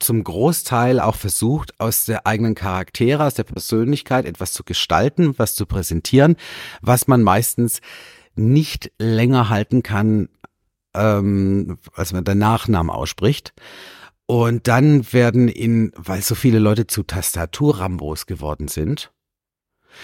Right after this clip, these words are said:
die dann in irgendwelchen Gruppen oder irgendwelchen kurzen Beiträgen irgendwelche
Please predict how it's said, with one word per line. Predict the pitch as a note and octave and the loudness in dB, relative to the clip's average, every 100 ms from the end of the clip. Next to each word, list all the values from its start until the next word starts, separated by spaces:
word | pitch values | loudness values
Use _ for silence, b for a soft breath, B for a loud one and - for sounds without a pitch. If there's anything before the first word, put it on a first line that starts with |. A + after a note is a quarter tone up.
| B - | B 0
die | A#2+ | 2
dann | A#2+ B2 A#2+ - _ _ _ _ _ - | 4 4 4 0 _ _ _ _ _ -2
in | A#2+ | 0
irgendwelchen | A2+ B2 B2 - A#2 | 2 2 2 2 0
Gruppen | A#2+ D3+ D3+ | 0 -2 2
oder | A2+ A2 | 2 2
irgendwelchen | G#2 G#2+ G2+ | 2 2 0
kurzen | - D3 - C3+ | -2 -2 2 0
Beiträgen | G2+ G#2+ - - G#2+ G2+ B2 - B B B B | 0 -2 -4 -4 -2 0 0 -2 B B B B
irgendwelche | B2 D3+ C#3 A2 B2 A#2+ | 2 4 2 2 0 0